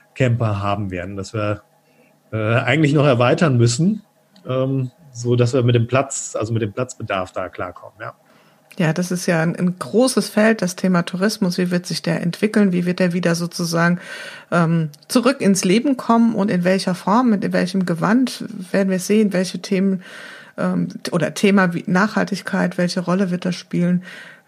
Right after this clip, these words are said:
Speaker 2: Ähm, ich glaub, da gehen die meisten Vermutungen so in die Richtung, was du sagst, dass das eine deutlich größere Rolle spielen wird. Und nicht nur wirtschaftlich getrieben, sondern vielleicht auch aus so einer inneren Anschauung raus. Ähm, was ich auch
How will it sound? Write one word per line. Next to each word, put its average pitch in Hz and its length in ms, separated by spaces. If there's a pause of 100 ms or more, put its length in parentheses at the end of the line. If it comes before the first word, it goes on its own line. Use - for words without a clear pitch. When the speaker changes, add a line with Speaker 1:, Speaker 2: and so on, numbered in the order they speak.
Speaker 2:
Ähm, 175 320
ich - 80
glaub, 185 160
da 185 80
gehen 180 180
die 180 120
meisten 170 440
Vermutungen 202 540
so 196 80
in 196 100
die 185 120
Richtung, 190 360
was 185 160
du 196 120
sagst, 185 440
dass 180 200
das - 360
eine 190 220
deutlich 175 400
größere 180 460
Rolle 185 260
spielen 165 420
wird. - 280 (260)
Und 180 120
nicht 180 200
nur 180 160
wirtschaftlich 208 540
getrieben, 190 480
sondern 175 480 (640)
vielleicht 208 380
auch 208 80
aus 202 140
so 220 60
einer 208 120
inneren 208 340
Anschauung 175 560
raus. 175 380 (420)
Ähm, 220 380 (320)
was 226 180
ich 262 240 (640)
auch 240 340